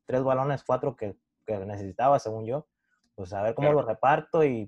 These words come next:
Speaker 1: pues tal vez otra actividad y voy a dividir la cancha y voy a hacer pequeñas canchitas", no sé, ejemplos, ¿no? Que, que he vivido. Y yo siento que eso es lo que más me ha hecho crecer como, como entrenador.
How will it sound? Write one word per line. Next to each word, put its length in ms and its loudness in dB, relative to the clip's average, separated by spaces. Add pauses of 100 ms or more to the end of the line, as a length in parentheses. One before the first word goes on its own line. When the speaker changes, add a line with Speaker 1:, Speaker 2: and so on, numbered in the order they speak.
(100)
Speaker 1:
pues 100 -16
tal 100 0
vez 140 -2
otra 160 -2
actividad 600 4
y 120 2
voy 180 -2
a 120 2
dividir 280 0
la 160 0
cancha 560 0
y 80 -4
voy 140 0
a 40 2
hacer 220 -6 (380)
pequeñas 380 -2
canchitas", 640 -2
no 100 -6
sé, 140 -14 (180)
ejemplos, 460 -6
¿no? 180 -8
Que, 200 -10
que 200 -8
he 40 -6
vivido. 380 -4 (420)
Y 220 0
yo 80 -2
siento 300 0
que 100 -2
eso 140 -4
es 20 2
lo 100 2
que 100 -6
más 280 -2
me 120 -4
ha 60 -2
hecho 200 -6
crecer 300 -8
como, 340 -10
como 340 -18
entrenador. 540 -8